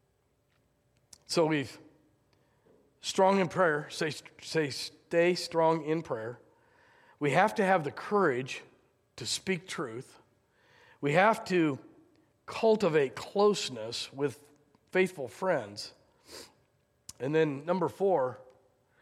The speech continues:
we have to let love for Christ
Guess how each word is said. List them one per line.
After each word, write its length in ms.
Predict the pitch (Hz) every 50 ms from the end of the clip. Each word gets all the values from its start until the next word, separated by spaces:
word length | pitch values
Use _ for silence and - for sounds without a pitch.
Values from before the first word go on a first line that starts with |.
| _ _ _ _ _ _ _ _ _ _ _ _ _ _ _ _ _ _ _ _ _
we 140 | 139 175 214
have 160 | 240 220 -
to 80 | - 160
let 360 | 139 147 170 180 180 156 127
love 440 | 139 147 156 170 180 185 180 180 -
for 100 | - 127
Christ 800 | - - - - 175 170 165 156 131 120 113 - - - -